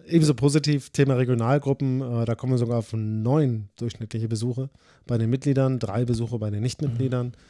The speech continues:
Speaker 1: Fundraising-Tage, Fundraising-Foren, ähm, habe ich schon besucht, vierundvierzig Prozent der Mitglieder, ähm, nur sieben, die es nicht kennen.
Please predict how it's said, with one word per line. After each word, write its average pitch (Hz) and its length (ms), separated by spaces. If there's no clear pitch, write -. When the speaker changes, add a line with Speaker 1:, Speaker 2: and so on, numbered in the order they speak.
Speaker 1:
Fundraising-Tage, 139 1600
Fundraising-Foren, 139 1400
ähm, 120 300
habe 143 120
ich 135 60
schon 139 120
besucht, 135 420
vierundvierzig 143 400
Prozent 123 280
der 120 80
Mitglieder, 127 920
ähm, 117 300
nur 123 180
sieben, 127 340
die 120 120
es - 220
nicht - 340
kennen. 165 420